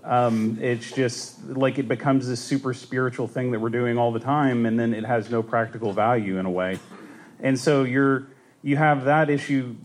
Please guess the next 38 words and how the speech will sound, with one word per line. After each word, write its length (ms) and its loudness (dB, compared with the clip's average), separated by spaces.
is 320 -6
where 180 0
somebody 340 2
else's 300 2
issue 300 2
is 100 -2
they 100 0
just 200 -2
don't 160 0
get 100 -2
along 320 4
with 160 0
people, 260 -4
or 120 0
somebody 320 0
else's 520 -2
issue 300 -4
is 80 -2
they're 140 -2
late, 280 2
somebody 280 0
else's 340 0
issue 320 -4
is, 180 -4
well, 160 0
they're 160 0
on 140 0
time, 380 0
but 160 -2
they're 100 -2
not 280 2
really 280 0
focused 480 -2
on 140 -4
what 100 -4
they're 100 -8
doing. 380 -4
Um, 720 2